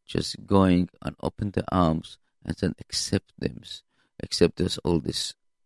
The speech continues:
terrorists, and, you know, something that's really wrong in this world,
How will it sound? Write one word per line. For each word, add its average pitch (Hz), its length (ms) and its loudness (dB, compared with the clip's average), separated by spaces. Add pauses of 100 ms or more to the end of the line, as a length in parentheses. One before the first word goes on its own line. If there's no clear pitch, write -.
(140)
terrorists, 82 520 4 (200)
and, - 220 -14 (560)
you 87 100 -8
know, 82 180 0 (1120)
something 107 360 4
that's 92 220 2
really 95 240 6
wrong 87 300 6
in 82 80 4
this 80 220 2
world, 67 340 -2